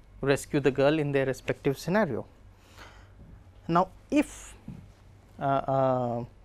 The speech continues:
X or Y or Z, all three of them do the same action of, uh, rescuing the drowning girl, but they do it for various reasons. What is their reasoning that takes place?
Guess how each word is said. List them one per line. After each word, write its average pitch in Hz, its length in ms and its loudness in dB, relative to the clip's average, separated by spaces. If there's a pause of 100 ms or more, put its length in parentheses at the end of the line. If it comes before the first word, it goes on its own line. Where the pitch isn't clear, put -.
(140)
X - 440 4
or 147 280 4 (360)
Y 156 220 8
or 143 100 4
Z, 135 240 2
all 151 160 6
three 190 200 2
of 156 160 2
them 170 220 0 (100)
do 160 100 4
the 156 120 4
same 185 280 2
action 160 440 0
of, 143 240 -2 (380)
uh, 135 320 2
rescuing 160 480 2
the 156 100 4
drowning 147 380 2
girl, 175 120 4 (800)
but 143 260 2 (260)
they 147 280 4
do 165 220 4
it 214 160 0
for 139 220 2
various 135 480 0
reasons. 131 440 0
What 135 220 -2
is 160 160 0
their 156 200 0
reasoning 180 480 0
that 143 220 -2
takes 131 240 -2
place? - 380 -6